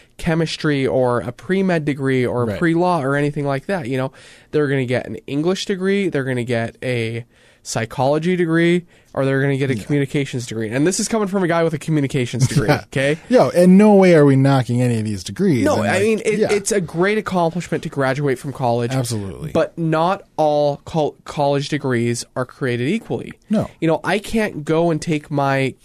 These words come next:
Speaker 1: comms degree and go and get a job at an engineering firm
Speaker 2: Right.
Speaker 1: making a salary that an engineer would make.
Speaker 2: Yeah.
Speaker 1: You know, I have a very good friend from my childhood growing up who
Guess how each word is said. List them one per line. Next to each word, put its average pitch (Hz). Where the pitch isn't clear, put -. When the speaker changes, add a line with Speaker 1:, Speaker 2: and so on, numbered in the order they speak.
Speaker 1:
comms 214
degree 127
and 156
go 156
and 151
get 147
a 139
job 147
at 139
an 131
engineering 147
firm 127
Speaker 2:
Right. 98
Speaker 1:
making 151
a 143
salary 139
that 135
an 131
engineer 139
would 156
make. 117
Speaker 2:
Yeah. 92
Speaker 1:
You 143
know, 143
I 147
have 156
a 147
very 156
good 175
friend 202
from 160
my 147
childhood 196
growing 135
up 123
who 156